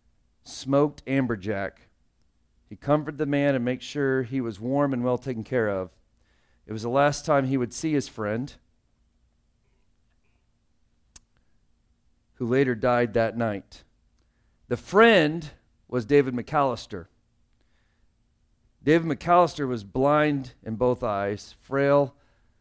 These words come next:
and he was lonely at seventy-seven with no one to look after him. He had also recently confessed to abducting, stabbing, and shooting Chris Carpenter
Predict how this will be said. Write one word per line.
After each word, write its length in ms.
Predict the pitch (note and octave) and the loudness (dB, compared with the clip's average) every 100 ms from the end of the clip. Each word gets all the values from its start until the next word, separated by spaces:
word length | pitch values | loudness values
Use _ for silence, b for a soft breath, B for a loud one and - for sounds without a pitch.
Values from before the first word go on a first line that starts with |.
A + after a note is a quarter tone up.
| _ _ _ | _ _ _
and 80 | - | -12
he 40 | G#2 | -10
was 160 | F#2 | -6
lonely 420 | A2+ C#3+ C#3+ C#3 | 0 2 2 -2
at 120 | C3+ - | -4 -4
seventy-seven 760 | C#3 C3 C3 - C3+ A#2+ B2 | -2 0 -2 -2 -2 0 -2
with 140 | G#2+ G2+ | -6 -4
no 100 | B2 | -2
one 120 | B2 | -2
to 60 | |
look 180 | A2+ A2+ | -4 -4
after 340 | A2 A2 - A2+ | -2 -4 -4 -6
him. 200 | A2+ G#2+ _ _ _ _ _ _ _ _ _ - - _ _ | -6 -10 _ _ _ _ _ _ _ _ _ -20 -20 _ _
He 100 | - | -4
had 100 | A#2+ | 0
also 400 | C3+ E3+ F3 E3 | 4 4 2 -4
recently 640 | C3 C#3+ E3+ - D#3+ D3 C#3+ | 0 0 0 -4 -6 -4 -4
confessed 960 | C3 A2+ - D#3 D3 D3 - - - _ _ _ | -4 -8 0 4 4 2 -6 -14 -20 _ _ _
to 120 | - | -6
abducting, 840 | A#2 G2 G2+ D#3 D#3 E3 D#3 D3+ D3 _ _ _ _ | -6 -6 4 6 6 -2 -2 -2 -8 _ _ _ _
stabbing, 800 | - - D#3 D3 C#3 C#3+ C#3 C3 _ _ | -14 0 2 2 2 0 0 -6 _ _
and 200 | A#2 G#2+ | -10 -8
shooting 640 | - - - D3+ B2+ A2 G2 | -10 -12 -2 0 2 0 -4
Chris 300 | A2+ G2 - | -8 -10 -8
Carpenter 640 | G#2 F#2+ G2 F2 G2 F2+ | -6 -6 -10 -10 -10 -10